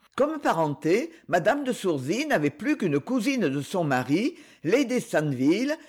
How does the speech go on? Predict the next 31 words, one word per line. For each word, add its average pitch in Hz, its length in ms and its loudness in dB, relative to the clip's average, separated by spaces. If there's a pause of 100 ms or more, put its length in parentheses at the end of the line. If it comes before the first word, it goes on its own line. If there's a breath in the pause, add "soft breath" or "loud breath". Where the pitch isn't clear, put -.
(220 loud breath)
plus 285 260 0
âgée 208 240 2
qu'elle 196 360 4
d'une 139 200 0
dizaine 214 460 0
d'années, 139 560 0 (240 loud breath)
veuve 247 400 2
d'un 156 180 2
riche 285 300 0
industriel 226 640 2
anglais. 135 680 0 (600 soft breath)
Elle 175 180 4
ne 214 80 2
s'était 311 320 0
rencontrée 196 600 2
avec 143 340 2
elle 165 240 4
qu'une 131 240 -2
seule 208 320 2
fois, 160 420 -2 (340 loud breath)
quelques 269 240 0
mois 247 320 0
après 175 280 0
son 190 160 -2
mariage, 147 680 0 (320 loud breath)
et 160 100 2
gardait 185 480 0
un 285 80 0
souvenir 196 540 0
peu 285 140 -2
sympathique 180 800 -2